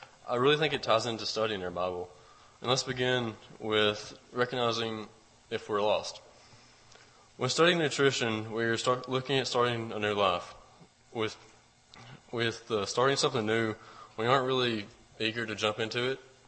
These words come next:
It's kind of new and interesting, and we wanna take our time.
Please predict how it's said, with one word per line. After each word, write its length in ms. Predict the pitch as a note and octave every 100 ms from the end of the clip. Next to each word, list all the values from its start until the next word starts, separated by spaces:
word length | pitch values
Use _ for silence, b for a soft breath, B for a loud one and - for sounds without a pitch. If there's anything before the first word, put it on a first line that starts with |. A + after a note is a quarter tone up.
| _ _ -
It's 240 | A2 G#2 -
kind 180 | A2 G#2+
of 240 | G2+ - - B B B G#2
new 280 | G#2 A#2
and 100 | A2
interesting, 520 | G2 G2+ A#2+ C3+ B2+ B2 A#2+ - -
and 200 | G#2 G2
we 100 | G2
wanna 200 | G2+ G#2
take 160 | G2+ G#2
our 80 | G2
time. 380 | G2+ A2+ B2